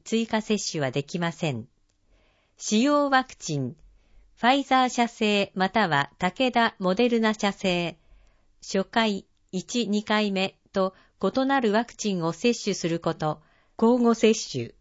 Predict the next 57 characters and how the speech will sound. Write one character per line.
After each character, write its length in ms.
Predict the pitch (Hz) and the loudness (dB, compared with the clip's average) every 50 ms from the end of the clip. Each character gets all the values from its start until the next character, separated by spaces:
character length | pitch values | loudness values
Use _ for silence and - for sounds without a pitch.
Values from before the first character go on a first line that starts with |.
| _ _ - | _ _ -4
も 240 | 190 196 196 190 - | -2 -2 -2 -2 -2
可 160 | - 175 170 | -2 -2 0
能 240 | 170 180 180 175 165 | 0 0 0 0 0
で 160 | 156 156 160 | -2 -2 -4
す。 220 | 156 - - _ _ _ _ _ _ _ _ _ _ _ _ _ _ _ _ _ _ _ _ _ _ | -6 -10 -20 _ _ _ _ _ _ _ _ _ _ _ _ _ _ _ _ _ _ _ _ _ _
接 160 | - 294 294 302 - - - | 0 0 0 0 0 -2 -2
種 120 | 233 220 | -2 0
可 160 | 220 - 214 | 2 0 0
能 180 | 226 247 254 247 | 2 2 2 2
な 160 | 247 247 240 | 2 0 0
時 160 | 226 254 247 | 0 -2 -4
期 120 | - - 202 | -2 -2 -2
に 140 | 190 180 156 | -2 -2 -2
近 240 | - - - 233 226 | -6 -4 -2 -2 0
づ 140 | 220 226 | 0 -2
く 140 | 220 - - | -4 -4 -12
と、 240 | - _ - 143 - - _ _ _ | -8 _ -4 -4 -4 -6 _ _ _
お 80 | - 208 | -2 -2
住 180 | - - 285 277 | 0 0 0 2
ま 140 | 277 269 | 2 2
い 100 | 262 262 | 2 2
の 120 | 247 254 240 | 0 0 0
市 120 | - - | -2 0
町 200 | - 269 262 254 240 | 2 2 2 2 2
村 220 | - 214 185 175 170 | 0 -2 -2 -2 -2
か 140 | - 147 139 | -2 -2 0
ら 220 | 139 135 - - _ _ | 0 -2 -2 -4 _ _
追 240 | - - 254 262 262 | -4 -2 -2 -2 0
加 160 | - 262 254 | 2 0 0
接 160 | 247 - 240 226 | 2 2 0 0
種 300 | - - - 233 226 226 | 0 -6 -4 -2 0 0
用 240 | 226 220 214 208 | 2 2 0 0
の 200 | 202 196 202 - - | 0 0 0 -2 -4
接 300 | - - 214 208 - - | -2 0 0 0 0 -2
種 100 | - 269 | -4 -4
券 260 | 269 - 214 190 180 | 0 0 -2 -2 0
が 120 | 165 147 147 | -4 -4 -2
届 320 | - 165 156 175 170 170 | -2 0 0 0 -2 0
き 100 | - 156 | -4 -4
ま 140 | 143 139 151 | -2 -2 -4
す。 200 | - - _ _ _ _ _ _ _ _ _ _ _ _ _ _ | -4 -8 _ _ _ _ _ _ _ _ _ _ _ _ _ _
発 240 | _ - 208 - - | _ 0 0 0 0
送 200 | - - 285 285 | -2 0 0 0
ス 140 | 277 - - | 0 -2 -2
ケ 160 | - 294 277 | 0 0 0
ジ 120 | 247 247 240 | 2 2 2
ュ 80 | 233 | 2
ー 20 | 214 | 2
ル 120 | 208 185 | 2 2
や 160 | 175 165 170 | 2 2 2
予 160 | 175 185 185 214 | 2 2 2 2
約 240 | 247 254 247 269 269 | 2 2 2 0 0
方 240 | 262 277 262 262 247 | 2 2 0 0 0
法 220 | - 226 214 202 | 0 -2 0 0
な 140 | 196 185 185 | 0 0 0
ど 160 | 175 165 151 | 0 -2 -2
は、 200 | 143 135 135 143 | 0 -2 -2 -2